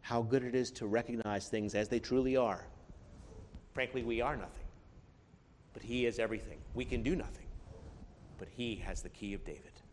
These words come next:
And Plantinga's confession is interesting because it's a reminder to us that the Lord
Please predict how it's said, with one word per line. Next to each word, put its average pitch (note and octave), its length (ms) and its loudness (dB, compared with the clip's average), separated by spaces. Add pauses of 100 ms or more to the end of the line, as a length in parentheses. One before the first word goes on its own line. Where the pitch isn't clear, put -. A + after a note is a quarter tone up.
(400)
And G2+ 120 -6
Plantinga's C3+ 520 2
confession B2 560 -2
is G#2+ 100 -4
interesting B2 440 -2
because A#2 300 -2
it's B2 160 -2
a A#2+ 60 0
reminder B2 460 2
to A#2+ 220 0
us A2+ 240 2
that A#2+ 180 -2
the A2+ 80 0
Lord G#2+ 480 0